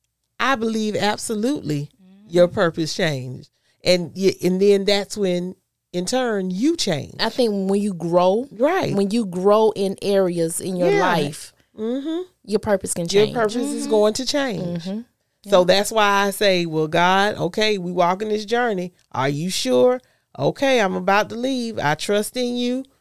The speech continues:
Speaker 1: So there we have it. I'm continue walking and serving others.
Speaker 2: That's
Speaker 3: You
Speaker 2: just
Speaker 3: reading my
Speaker 2: almost
Speaker 3: notes?
Speaker 2: like, that's
Speaker 1: No.
Speaker 2: almost like, um,
Speaker 1: <laughs>
Speaker 2: do you feel like you was purposed to be a mother?
Speaker 1: Oh, yeah.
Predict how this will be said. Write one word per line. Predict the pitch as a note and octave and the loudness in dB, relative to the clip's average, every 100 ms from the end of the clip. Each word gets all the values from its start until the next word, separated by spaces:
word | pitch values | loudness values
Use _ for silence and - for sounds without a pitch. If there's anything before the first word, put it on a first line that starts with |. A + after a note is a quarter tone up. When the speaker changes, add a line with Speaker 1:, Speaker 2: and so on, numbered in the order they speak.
| _ _ | _ _
Speaker 1:
So | C#3+ D3 D#3 C3 | 0 2 2 -2
there | C3 D3 D#3+ | -2 0 0
we | F#3+ | 0
have | E3 C3 - | 0 0 -4
it. | - _ - | -12 _ -10
I'm | B2 B2+ A2+ - | -8 -8 -12 -12
continue | B2 B2+ E3 D#3+ F3 F#3 | -10 -6 -6 -4 -4 -2
walking | F3+ F3+ F#3 G3+ F3+ | 0 0 0 -4 -6
and | C#3 | -6
serving | - D#3 D#3 E3+ | -4 -2 -2 -6
others. | C3 C3 B2+ C3+ - _ _ _ | -6 -10 -10 -12 -14 _ _ _
Speaker 2:
That's | G#3 C#4+ | -10 -4
Speaker 3:
You | F4 | -2
Speaker 2:
just | E4 | 0
Speaker 3:
reading | A#3+ | 0
my | A#3+ A#3 | 0 -2
Speaker 2:
almost | B3 | -4
Speaker 3:
notes? | D#4 | -4
Speaker 2:
like, | A#3 A3+ A#3 C4+ _ _ | -6 -6 -10 -14 _ _
that's | B3+ D#4+ | -4 0
Speaker 1:
No. | C4 G#3 | 2 4
Speaker 2:
almost | C#4 C4+ | 2 0
like, | C4 A#3+ A#3 - A#3 | -4 -2 -4 -6 -6
um, | A#3 A3+ A3 G#3 G#3+ - - | -2 0 0 -2 -8 -8 -16
Speaker 1:
<laughs> | - - | -12 -6
Speaker 2:
do | |
you | A#3 C4 | -4 -2
feel | D4 | -2
like | B3+ A#3+ - | -2 -4 -4
you | A#3+ | -8
was | A3 - | -8 -8
purposed | B3+ B3 B3 - | -6 -6 -6 -10
to | A#3+ | -8
be | B3 B3 | -6 -6
a | |
mother? | A#3+ C4+ C4 D4 D#4+ _ _ _ _ | -6 -6 -8 -14 -18 _ _ _ _
Speaker 1:
Oh, | A3 E4 G3 C#3+ | -2 2 2 0
yeah. | C3+ D3 D3 D3 C#3 C#3+ | -4 -4 -2 -4 -6 -8